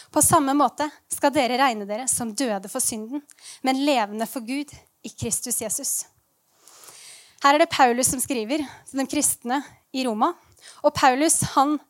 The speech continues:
skrev mye om korset i breva sine, fordi det er så viktig. Og snakk om en som virkelig levde et liv nedlagt.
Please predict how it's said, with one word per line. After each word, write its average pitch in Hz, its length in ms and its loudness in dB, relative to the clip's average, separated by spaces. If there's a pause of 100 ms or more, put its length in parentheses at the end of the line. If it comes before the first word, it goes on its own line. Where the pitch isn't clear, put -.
skrev 247 380 -2
mye 254 440 2
om 233 100 -2
korset - 440 -4 (440)
i 277 140 0
breva 220 240 4
sine, 254 220 -4 (500)
fordi 294 240 2
det 269 80 4
er 233 100 0
så 285 100 0
viktig. 302 300 -6 (800)
Og 330 80 6
snakk - 400 2
om 339 80 -4
en 262 220 0
som 269 180 -2
virkelig 220 400 -4 (140)
levde 196 420 -2 (220)
et - 180 -6
liv 233 320 -4 (560)
nedlagt. 240 680 -4